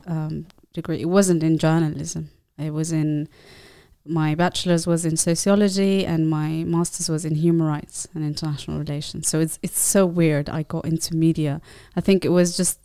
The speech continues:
a first job I landed in, which was, um, uh, they s-, they were starting the first English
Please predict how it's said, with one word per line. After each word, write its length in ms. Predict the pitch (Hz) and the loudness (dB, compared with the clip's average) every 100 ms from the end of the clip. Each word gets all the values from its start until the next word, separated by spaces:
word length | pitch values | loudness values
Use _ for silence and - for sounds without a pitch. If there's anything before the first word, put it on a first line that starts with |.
| - | -4
a 140 | 175 | -4
first 520 | 165 - 202 196 180 - | -2 4 6 6 4 4
job 240 | 190 170 | 4 6
I 140 | 170 | 4
landed 500 | 165 175 180 175 156 - | 4 4 4 2 0 0
in, 440 | 160 151 170 180 | 0 0 0 -2
which 160 | 170 170 | -2 0
was, 160 | 160 - _ - | -2 -4 _ -4
um, 520 | 151 151 147 156 165 - _ _ _ _ _ _ _ | 0 2 2 0 -6 -14 _ _ _ _ _ _ _
uh, 300 | 160 156 151 | 0 2 2
they 160 | 151 165 | 2 2
s-, 140 | 165 | 0
they 160 | - 170 | 0 2
were 100 | 170 | 2
starting 440 | - 180 180 175 | 2 2 4 2
the 100 | 165 | 2
first 580 | - 170 170 - - - - _ _ _ - | 0 0 2 0 -2 -8 -14 _ _ _ 0
English 840 | 170 165 160 160 - - - | 0 2 0 0 -2 -2 -6